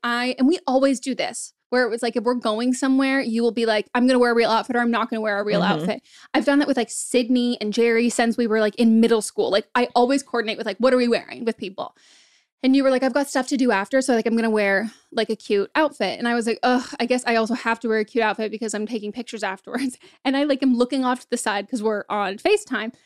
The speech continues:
Speaker 1: And then I turned back and I was like, "Or because I'm getting engaged tomorrow." And your face unaffected. You're like, "No, I just have to wear an outfit
Speaker 2: Mm-hmm.
Speaker 1: tomorrow." And then I hung up and I was like,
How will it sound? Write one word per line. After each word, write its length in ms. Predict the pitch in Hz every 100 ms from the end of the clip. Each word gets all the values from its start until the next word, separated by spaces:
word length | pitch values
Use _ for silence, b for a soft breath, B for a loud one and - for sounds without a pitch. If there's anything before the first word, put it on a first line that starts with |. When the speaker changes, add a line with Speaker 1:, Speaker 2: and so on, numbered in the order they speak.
| b
Speaker 1:
And 120 | 254 247
then 60 |
I 60 | 240
turned 220 | - 240
back 140 | 220 220
and 60 |
I 40 | 208
was 80 |
like, 140 | 208 - _ _ _ -
"Or 200 | 254 294
because 260 | 339 330
I'm 120 | 285 262
getting 260 | 247 226
engaged 540 | 226 202 220 247 285 220
tomorrow." 440 | 302 208 - 233 -
And 120 | 269
your 100 | 277
face 300 | 330 302 285 - -
unaffected. 540 | 269 262 - 214 208
You're 120 | 214
like, 180 | 220 214 _ -
"No, 500 | 226 220 202 - -
I 140 | 214 214
just 220 | 214 -
have 200 | 190 190
to 80 | 214
wear 100 | 185
an 60 | -
outfit 280 | - 269 262
Speaker 2:
Mm-hmm. 80 |
Speaker 1:
tomorrow." 420 | 196 196 - 240 240 _ B 415 -
And 140 | 349
then 80 | 359
I 80 | 349
hung 180 | 339 330
up 120 | 330
and 60 | 285
I 40 |
was 80 | 277
like, 160 | 262